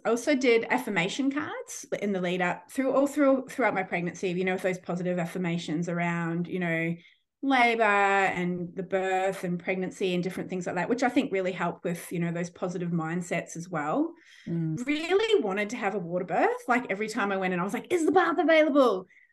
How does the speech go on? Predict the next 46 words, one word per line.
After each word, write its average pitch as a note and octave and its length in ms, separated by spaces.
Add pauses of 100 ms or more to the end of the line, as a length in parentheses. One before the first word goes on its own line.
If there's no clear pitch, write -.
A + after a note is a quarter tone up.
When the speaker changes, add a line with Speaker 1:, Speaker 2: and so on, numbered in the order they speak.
Speaker 1:
And G3+ 400 (140)
the B3+ 160
last G#3+ 380
time A3+ 240
I G3 80
managed G#3 320
to G#3 80
get G#3 120
the G3+ 80
bath, G3+ 280
but - 100
they C4+ 100
couldn't C4+ 240
find B3+ 240
the F3+ 60
plug. A#3+ 380 (220)
So - 200
Speaker 2:
Oh A3 40
Speaker 1:
I F#3 200
was F3+ 100
Speaker 2:
my D#3+ 240
Speaker 1:
like, E3 40
"Oh, G3 60
this F#3+ 60
is" - 0
Speaker 2:
God. C#3 640 (540)
Speaker 1:
I A3 140
know. G#3+ 260 (800)
<laughs> F#4+ 200
Speaker 2:
Classic. - 540 (100)
Speaker 1:
I C#4+ 40
was D4+ 100
like, D#4+ 220
"Oh, D#4+ 500 (520)
not B3+ 240
meant B3 220
to - 80
be." G3 400
I C4 80
mean, D4+ 160
shower, A3 400
I C4 100
did C4+ 220
definitely A#3+ 380
use G3 220
showers F3+ 600